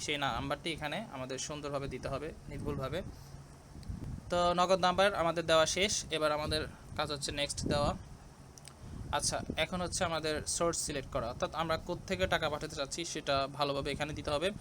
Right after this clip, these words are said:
যেমন আমরা যদি আমাদের, আহ, ইসলামী ব্যাংকের সেলফিন অ্যাকাউন্ট থেকে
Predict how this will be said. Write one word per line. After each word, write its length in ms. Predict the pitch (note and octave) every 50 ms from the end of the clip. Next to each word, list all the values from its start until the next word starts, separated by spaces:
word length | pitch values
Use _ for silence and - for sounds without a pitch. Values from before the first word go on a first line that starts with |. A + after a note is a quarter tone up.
| - - - - - - - - -
যেমন 160 | D3+ D3 E3 D3 D3
আমরা 120 | E3 E3+ E3+ F3
যদি 120 | F3 F#3+ F3+ F3+
আমাদের, 300 | F3 F3 E3+ F3 F3 F3 E3+
আহ, 100 | C3 B2 C#3+ C#3+ C#3 C#3 C3 B2+ B2+ C3
ইসলামী 200 | C3+ - E3+ E3 E3
ব্যাংকের 220 | D#3+ D#3 D#3+ D#3+ - -
সেলফিন 280 | D3+ D3+ D3+ F3+ F3 E3+
অ্যাকাউন্ট 220 | D#3 D#3 D3 D3 -
থেকে 120 | D3+ D#3